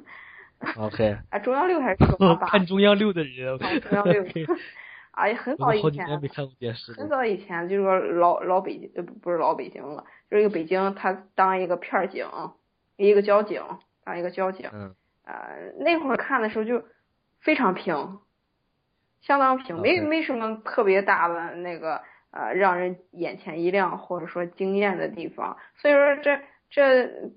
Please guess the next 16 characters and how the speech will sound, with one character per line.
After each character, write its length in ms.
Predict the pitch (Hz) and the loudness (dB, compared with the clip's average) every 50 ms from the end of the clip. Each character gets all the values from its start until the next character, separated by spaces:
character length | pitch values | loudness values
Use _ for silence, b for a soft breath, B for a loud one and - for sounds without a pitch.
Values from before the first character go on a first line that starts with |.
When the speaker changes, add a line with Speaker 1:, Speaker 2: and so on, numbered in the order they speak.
| _ _ | _ _
Speaker 2:
这 140 | - - 262 | 0 0 0
不 160 | 254 262 254 | 2 0 -2
能 240 | 247 247 240 240 254 | -2 0 -2 -2 -4
说 540 | 254 - - 233 226 220 220 220 220 220 233 | -6 -4 0 2 4 4 4 4 4 2 0
是 160 | 233 - - | -4 -8 -12
他 280 | - - - 226 220 220 | -12 -6 -2 0 0 0
自 160 | 220 226 226 | 0 -2 -6
己 280 | 220 156 151 160 180 | -4 -4 -2 -2 -2
选 240 | 180 - - - - | -2 -2 -6 -12 -10
片， 180 | - - 170 190 | -8 -6 -2 0
那， 180 | 247 262 240 | 2 2 2
那 180 | 220 262 269 254 | 4 4 2 4
会 100 | 254 202 180 | 4 2 2
儿 60 | 190 | 2
可 160 | 190 - 175 | 0 -4 -4
能 180 | 165 175 185 | -2 -2 -2